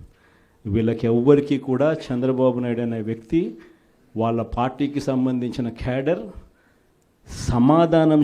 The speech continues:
చెప్పలేని పరిస్థితిలో వాళ్ళ పార్టీ, వాళ్ళ పెద్దలు అందరూ కూడా ఏం చేస్తా ఉన్నారు? డైవర్షన్ పాలిటిక్స్. ప్రతిరోజు, ప్రతి నెల ఒక టాపిక్ తీసుకొస్తారు, ఏదో ఒక టాపిక్ తీసుకొచ్చి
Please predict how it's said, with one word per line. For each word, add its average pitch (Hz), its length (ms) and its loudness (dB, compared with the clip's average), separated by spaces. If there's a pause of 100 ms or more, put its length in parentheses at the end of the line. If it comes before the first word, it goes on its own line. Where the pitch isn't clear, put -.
చెప్పలేని 127 520 -2 (100)
పరిస్థితిలో 117 580 -6
వాళ్ళ 113 200 -4 (180)
పార్టీ, 120 360 -6 (220)
వాళ్ళ 104 180 -6 (220)
పెద్దలు 123 400 0 (580)
అందరూ 131 420 6 (120)
కూడా 131 240 0 (560)
ఏం 208 120 -4
చేస్తా 185 340 -2
ఉన్నారు? 110 220 -4 (920)
డైవర్షన్ 120 720 -2
పాలిటిక్స్. - 500 -14 (1700)
ప్రతిరోజు, 160 680 0 (200)
ప్రతి 147 300 -2
నెల 170 220 0 (180)
ఒక 135 180 -4
టాపిక్ 131 300 -2
తీసుకొస్తారు, - 540 -8 (920)
ఏదో 185 320 6 (140)
ఒక 156 200 0
టాపిక్ 120 320 -4 (920)
తీసుకొచ్చి 180 540 4